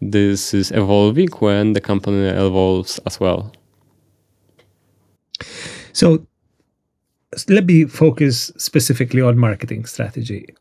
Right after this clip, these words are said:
Speaker 2: On marketing strategy, one common, one common thing which happens when, when the company grows is that, uh, companies onboard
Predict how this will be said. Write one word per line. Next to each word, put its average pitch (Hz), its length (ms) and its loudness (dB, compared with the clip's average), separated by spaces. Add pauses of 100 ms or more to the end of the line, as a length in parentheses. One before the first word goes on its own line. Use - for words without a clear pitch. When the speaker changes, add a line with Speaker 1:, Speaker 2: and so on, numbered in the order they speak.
Speaker 2:
On 127 180 6
marketing 143 480 -2
strategy, 117 720 -4 (120)
one 160 420 4
common, 120 500 2 (1120)
one 127 220 -2
common 120 340 0
thing 120 160 0
which 107 160 -2
happens 117 540 -6
when, 107 240 -4
when 110 100 -2
the 107 80 -4
company 101 300 -4
grows - 420 -10 (400)
is 117 300 2
that, 113 360 -2
uh, 113 340 -2
companies 127 440 0
onboard 107 540 0